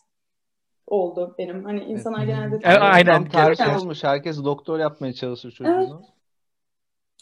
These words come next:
Speaker 1: O, bir de benim abim elektronik mühendisi.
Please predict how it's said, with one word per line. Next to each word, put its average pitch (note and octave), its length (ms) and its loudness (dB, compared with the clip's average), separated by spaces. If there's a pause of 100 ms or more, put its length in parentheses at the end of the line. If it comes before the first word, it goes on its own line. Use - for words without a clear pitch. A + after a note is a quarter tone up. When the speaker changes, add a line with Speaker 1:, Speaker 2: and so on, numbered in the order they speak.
(520)
Speaker 1:
O, F4 200 0
bir C4 140 0
de G#4 100 6
benim G#4 220 4
abim D4+ 320 0
elektronik G#3 500 -4
mühendisi. F#3 460 -6